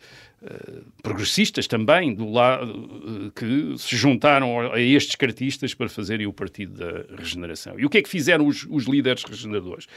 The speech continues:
O que fizeram foi salientar esta sua dimensão da esquerda, dizendo que o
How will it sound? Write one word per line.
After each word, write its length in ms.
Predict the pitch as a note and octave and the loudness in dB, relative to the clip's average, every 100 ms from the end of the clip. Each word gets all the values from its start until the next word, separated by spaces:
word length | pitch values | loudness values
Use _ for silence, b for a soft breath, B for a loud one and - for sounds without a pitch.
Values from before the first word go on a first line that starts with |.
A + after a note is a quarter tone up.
| B B | B B
O 60 | D#3 | -6
que 80 | |
fizeram 260 | - E3 F#3 | 0 2 2
foi 140 | - | 2
salientar 800 | G3 - C4+ A#3+ G#3+ G#3+ G3 F#3+ | 0 4 6 6 6 2 4 4
esta 220 | G3 - G3 | 4 2 -2
sua 320 | - G3 G3+ | -2 0 0
dimensão 500 | F3 F#3 F3 - E3 | 0 0 0 0 0
da 80 | D#3+ | -2
esquerda, 420 | - D3+ A#2 - _ B B B B B B B B | -2 0 -2 -6 _ B B B B B B B B
dizendo 360 | F3+ F#3+ A#3 | 4 6 4
que 80 | - | 2
o 100 | F3 | -4